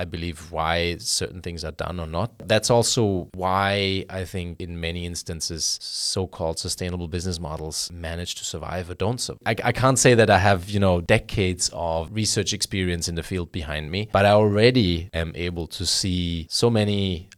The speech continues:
ideas come and go. And in my opinion, it often is just that, yeah, the sustainability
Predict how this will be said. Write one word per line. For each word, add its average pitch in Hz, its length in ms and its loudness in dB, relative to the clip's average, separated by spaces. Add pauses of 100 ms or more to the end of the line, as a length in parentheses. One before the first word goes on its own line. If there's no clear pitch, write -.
ideas 92 440 -2
come 87 220 -4
and 80 160 -6
go. 76 340 -6
And 82 160 -8
in 82 80 -6
my 82 160 0
opinion, 104 560 -2 (120)
it 92 200 -8
often 90 520 -4
is 87 240 -4
just - 340 -4
that, 82 200 -2
yeah, 120 180 2
the 92 120 -2
sustainability 107 1080 0